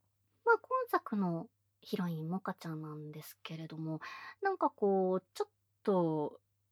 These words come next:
めんどくさがり屋なところとか、だらーっとこう、こたつに入って、「いや、う-、動きたくない」<laughs>みたいなところもあるんですけど、でも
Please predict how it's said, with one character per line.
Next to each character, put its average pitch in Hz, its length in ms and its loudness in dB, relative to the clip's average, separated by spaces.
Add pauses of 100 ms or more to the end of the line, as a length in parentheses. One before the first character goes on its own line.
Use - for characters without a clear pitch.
(360)
め 208 220 8
ん 233 180 12
ど 233 100 8
く - 160 -8
さ 254 160 2
が 254 140 4
り 262 100 6
屋 277 120 8
な 285 160 10
と 294 120 6
こ 294 140 4
ろ 294 100 6
と 262 140 -2
か、 240 220 6 (300)
だ 302 160 10
ら 330 520 8
ー - 20 6
っ - 40 -16 (220)
と 226 240 8
こ 190 140 0
う、 180 40 0
こ - 140 -4
た 214 120 0
つ - 120 -2
に 226 80 6
入 226 140 2
っ 220 40 0
て、 185 360 0
「い - 40 0
や、 131 240 2
う-、 269 340 0
動 320 120 4
き - 120 -10
た 370 160 10
く 370 100 6
な 392 60 12
い」 - 20 10 (340)
<laughs> - 0 -
み 370 80 10
た 359 100 6
い 285 80 6
な 320 100 6 (760)
と 370 100 4
こ 349 120 4
ろ 359 80 8
も 294 80 4
あ 320 180 6
る 392 120 6
ん 277 100 12
で 214 120 8
す - 120 -8
け 214 160 2
ど、 208 180 6 (320)
で 466 100 4
も 508 60 -2